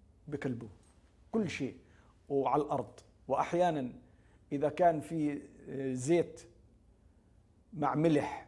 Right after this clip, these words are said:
مع كذا، ب-، بحطوا الزيت على الملابس، على الأواعي، على إذا كان بعض ال-، بقايا الأكل بكبوه على،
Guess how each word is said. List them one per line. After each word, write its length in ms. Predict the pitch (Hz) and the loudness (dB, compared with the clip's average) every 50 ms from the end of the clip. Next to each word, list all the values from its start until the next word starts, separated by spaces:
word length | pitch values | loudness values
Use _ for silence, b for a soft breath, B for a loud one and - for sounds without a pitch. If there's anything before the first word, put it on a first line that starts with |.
| - - | -14 -10
مع 260 | 139 139 147 143 135 | -6 -2 0 0 0
كذا، 400 | 135 - 165 165 151 151 147 143 | 0 2 0 0 2 2 0 0
ب-، 480 | 143 143 131 139 139 139 139 135 135 135 | 0 -2 -2 -2 0 0 0 -2 -4 -4
بحطوا 400 | 143 131 - - 160 - - 156 | -4 -4 -2 -2 -4 -2 -2 -4
الزيت 320 | 131 131 156 165 147 - | -2 0 0 0 0 2
على 140 | 135 143 147 | 2 0 2
الملابس، 840 | 147 143 139 139 135 131 135 151 151 151 139 123 113 110 - - - | 0 0 0 -2 -2 0 0 2 2 0 0 -2 -6 -10 -12 -14 -12
على 160 | - 127 135 | -10 -6 -6
الأواعي، 720 | 143 - - 151 151 160 160 147 131 113 120 117 110 110 | -6 -4 -2 2 4 4 4 4 2 -2 -4 -8 -8 -8
على 560 | - - 131 143 147 151 143 147 147 139 139 B B B B B B B | -4 -2 -2 0 0 2 2 2 0 0 -2 B B B B B B B
إذا 140 | 143 135 147 | -6 -4 -4
كان 280 | 143 - 175 165 156 147 | 0 2 2 2 4 6
بعض 260 | 156 151 147 135 151 | 4 4 4 4 0
ال-، 420 | 151 151 - 175 175 156 147 147 | -2 -2 -2 -2 -2 -2 -2 -2
بقايا 440 | 139 147 156 - - 170 170 165 165 | -2 -2 -2 0 4 6 8 8 6
الأكل 420 | 156 160 - 170 - - 170 160 | 6 2 -2 -4 -4 -4 -6 -4
بكبوه 500 | 151 143 - - 160 147 139 151 160 151 | -4 -6 -6 -6 -6 -6 -4 0 2 4
على، 180 | 143 143 147 | 4 4 4